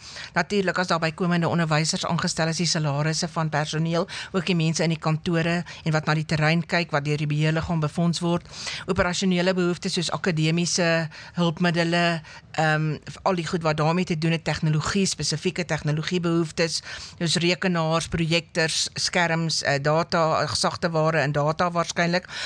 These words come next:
Dan die onderhoud van geboue, die terrein,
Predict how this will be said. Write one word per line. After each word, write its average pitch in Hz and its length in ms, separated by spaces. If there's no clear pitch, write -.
Dan 202 160
die 196 160
onderhoud 208 380
van 175 140
geboue, 156 520
die 156 120
terrein, 165 580